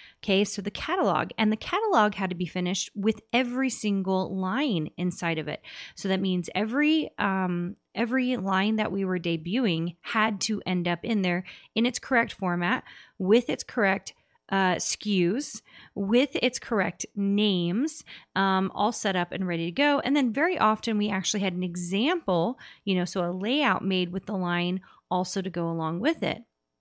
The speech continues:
Well, that's a lot of stuff that has to be d-, done by December first, and that need to be printed and ready to go. So the good news is that December actually was still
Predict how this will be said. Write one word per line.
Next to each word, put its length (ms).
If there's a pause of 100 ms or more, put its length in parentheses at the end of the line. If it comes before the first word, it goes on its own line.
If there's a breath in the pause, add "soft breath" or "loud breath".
(140)
Well, 440 (100)
that's 280
a 180 (120)
lot 340
of 80
stuff 400
that 140
has 180
to 80
be 80
d-, 280
done 260
by 100
December 360
first, 480 (380 loud breath)
and 180
that 160
need 280
to 80
be 160
printed 580
and 100
ready 200
to 80
go. 320 (420 loud breath)
So 160
the 100
good 320
news 300
is 360
that 500
December 720
actually 360
was 140
still 400